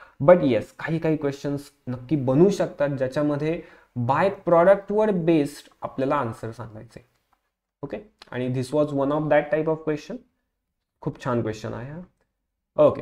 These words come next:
बघा आता नेक्स्ट क्वेश्चन बघूया आपण. सिक्स्टीन्थ मध्ये काय दिले,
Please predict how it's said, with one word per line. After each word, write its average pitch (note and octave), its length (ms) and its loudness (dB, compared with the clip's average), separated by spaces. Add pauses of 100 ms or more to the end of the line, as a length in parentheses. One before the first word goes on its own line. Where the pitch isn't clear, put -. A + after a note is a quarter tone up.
(120)
बघा C3+ 200 4
आता A2+ 120 -2
नेक्स्ट D3+ 280 -2
क्वेश्चन F#3 320 0
बघूया F#3 260 2
आपण. F#3+ 180 -4 (640)
सिक्स्टीन्थ F3+ 320 0
मध्ये E3+ 180 2
काय C#3 200 2
दिले, C3 220 -2